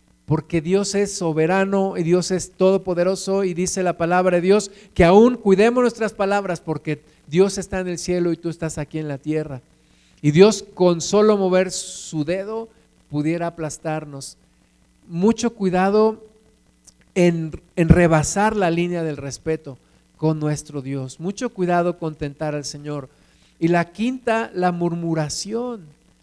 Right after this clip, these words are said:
La murmuración es otra cosa que tenemos que vencer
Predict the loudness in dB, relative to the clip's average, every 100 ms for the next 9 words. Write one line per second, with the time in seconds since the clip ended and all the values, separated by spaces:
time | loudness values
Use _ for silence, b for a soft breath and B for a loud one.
0 | b b b -2 0 2 0 0 -2 -2
1 | -2 -4 -4 -4 -8 -2 0 0 0 -4
2 | -2 -4 -4 -8 -10 -12 -10 -8 -6 -4
3 | -4 -6 -8 -10 -8 -8 -8